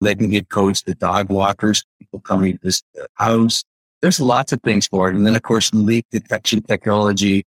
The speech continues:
or excessive use of water technology saves you money. Water is very expensive, especially in Texas.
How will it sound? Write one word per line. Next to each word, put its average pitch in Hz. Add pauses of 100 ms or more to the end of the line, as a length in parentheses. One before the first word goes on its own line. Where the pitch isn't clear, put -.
(100)
or 95
excessive -
use 95
of 95
water 95
technology 98
saves 92
you 92
money. 95
Water 98
is 95
very 98
expensive, 107
especially 95
in -
Texas. -